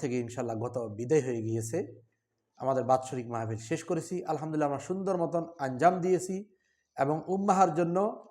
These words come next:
এই এলাকার মধ্যে দিনই অনেক উলামা একরাম মূল্যবান নসিহত করে আমাদেরকে ধন্য করেছেন।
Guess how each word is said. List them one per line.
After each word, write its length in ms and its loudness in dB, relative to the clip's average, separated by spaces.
এই 140 0
এলাকার 260 4
মধ্যে 340 -2
দিনই 440 2
অনেক 680 4
উলামা 300 8
একরাম 480 4
মূল্যবান 460 6
নসিহত 460 2
করে 160 2
আমাদেরকে 420 -2
ধন্য 240 -2
করেছেন। 380 -6